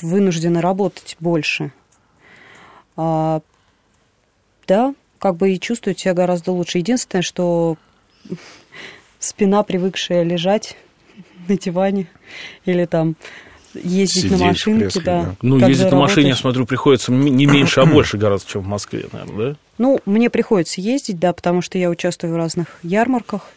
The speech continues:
Speaker 1: щас.
Speaker 3: То есть вот если ты живёшь за городом, а, и пытаешься ещё чем-то заниматься, и планируешь вообще хоть как-то выбираться из своего населённого пункта, машина номер один. Это то, что
Speaker 1: Машина
Speaker 3: должно быть.
Speaker 1: по-любому номер один за городом. Даже
Speaker 3: Мгм.
Speaker 1: если ты не собираешься никуда выбираться, потому что,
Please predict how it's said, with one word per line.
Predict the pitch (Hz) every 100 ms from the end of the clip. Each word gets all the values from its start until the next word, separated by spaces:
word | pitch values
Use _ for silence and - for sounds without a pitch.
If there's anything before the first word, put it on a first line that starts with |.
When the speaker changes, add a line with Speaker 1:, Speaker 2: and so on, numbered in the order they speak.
| _ -
Speaker 1:
щас. | - 180 -
Speaker 3:
То | - -
есть | 110 117
вот |
если | 135 165 147
ты | 151
живёшь | 147 151 139
за | 117 208
городом, | 208 143 104 101 90 - - _ -
а, | 104 101 -
и | 120
пытаешься | - 135 127 135
ещё | -
чем-то | 143 123 120
заниматься, | 120 135 170 208 -
и | 107
планируешь | 131 127 104
вообще | 127 - 117
хоть | 120
как-то | 139 123 110
выбираться | 107 117 107 -
из | 98
своего | 120 107
населённого | 110 120 123 123
пункта, | 208 196 123
машина | 113 - 170 123
номер | 113 113
один. | 107 98 95 - - -
Это | 104
то, |
что | -
Speaker 1:
Машина | 110 220 147
Speaker 3:
должно | 104 185
быть. |
Speaker 1:
по-любому | 170 180 175
номер | 165 156 160
один | 160 180 185 160 -
за | - 165
городом. | 151 151 143 151 151 _ _ _
Даже | 170 185 185
Speaker 3:
Мгм. | 185
Speaker 1:
если | 190 -
ты | 190
не |
собираешься | 170 190 214 190 -
никуда | 156 156 156
выбираться, | 151 170 160 - -
потому | - 170 175
что, | -